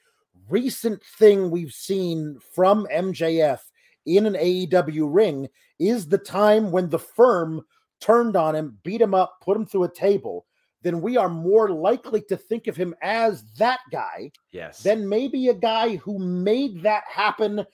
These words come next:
Speaker 1: as part of a plan to get us all to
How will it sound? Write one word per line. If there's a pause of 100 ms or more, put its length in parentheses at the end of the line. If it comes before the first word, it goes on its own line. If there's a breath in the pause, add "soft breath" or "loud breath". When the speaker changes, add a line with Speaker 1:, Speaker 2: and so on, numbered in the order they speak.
(240)
Speaker 1:
as
part (100)
of
a
plan (260)
to
get
us
all
to